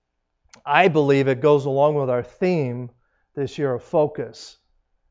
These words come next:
Now, the title of my message is not the sentence that he,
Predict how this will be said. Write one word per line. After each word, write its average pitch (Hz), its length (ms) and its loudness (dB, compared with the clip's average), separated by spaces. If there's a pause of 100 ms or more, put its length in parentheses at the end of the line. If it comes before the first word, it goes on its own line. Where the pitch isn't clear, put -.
(460)
Now, 151 280 4
the 151 140 0
title 202 460 4
of 151 120 4
my 147 200 2
message 143 880 2 (680)
is 160 360 6
not 156 800 4 (380)
the 147 180 -4
sentence 175 760 0
that 143 280 -2
he, 147 220 -4